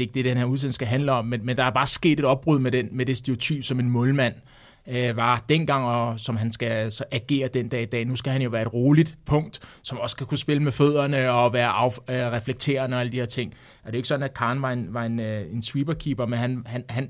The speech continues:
han var jo en målmand, hvis jeg lige må tage hans keeperstil, som var hurtigt væk fra sin linje, altså som var en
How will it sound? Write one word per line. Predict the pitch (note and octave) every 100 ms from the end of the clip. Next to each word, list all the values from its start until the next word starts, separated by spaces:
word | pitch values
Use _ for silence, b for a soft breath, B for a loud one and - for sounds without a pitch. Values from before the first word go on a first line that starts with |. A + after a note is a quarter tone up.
| -
han | C3+ D3
var | D#3
jo | D3
en | C#3
målmand, | C#3 C#3 D#3+ D3 G#2 b b b b b b
hvis | A#2+
jeg | C3+
lige |
må | C3
tage | C3+ B2+
hans | B2 -
keeperstil, | - C#3+ D#3+ D#3+ C#3
som | - C3
var | B2 -
hurtigt | C3+ C3+ F#3
væk | D#3+ D#3
fra | -
sin | - C#3
linje, | C3+ C#3 D3+ E3 D#3+
altså | B2+ B2+
som | B2 B2+
var | B2+ -
en | A#2+